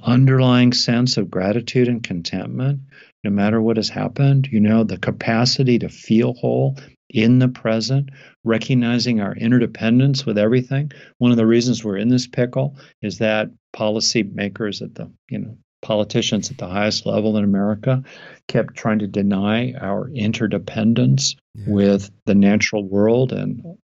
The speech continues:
Speaker 1: things like our reliance on public health systems. You know, you hollow those out, you're gonna be screwed
Speaker 2: Yeah.
Speaker 1: when the storm comes.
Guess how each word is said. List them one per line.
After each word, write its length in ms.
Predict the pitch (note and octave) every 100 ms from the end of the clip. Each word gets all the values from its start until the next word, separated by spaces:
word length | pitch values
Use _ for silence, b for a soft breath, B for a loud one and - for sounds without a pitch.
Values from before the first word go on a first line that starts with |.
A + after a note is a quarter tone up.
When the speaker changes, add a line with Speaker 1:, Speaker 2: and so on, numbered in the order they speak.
| _ _
Speaker 1:
things 380 | A2+ A2 A2+ A2
like 400 | G#2 G#2+ G#2+ -
our 160 | G#2
reliance 500 | G2 F#2+ F#2+ G2+ G#2
on 320 | A2 G#2+ F#2+ G2+ -
public 360 | G#2 G#2 G#2
health 200 | - G2+
systems. 680 | G2+ - G#2+ - B2 C3 C3+
You 100 | A#2
know, 180 | G#2+ A2
you 140 | A#2+ G#2
hollow 260 | A2 A#2+
those 280 | A#2 A2+ -
out, 320 | G#2+ B2+ C3
you're 100 | A2
gonna 220 | G2+ A#2 A2+
be 120 | B2+
screwed 500 | B2 C3+ E3 A#2+ F#2
Speaker 2:
Yeah. 220 | G#2 A2 -
Speaker 1:
when 120 | A2+
the 100 | G#2+
storm 360 | F#2+ A#2 A2 G#2
comes. 380 | C3+ D3+ C#3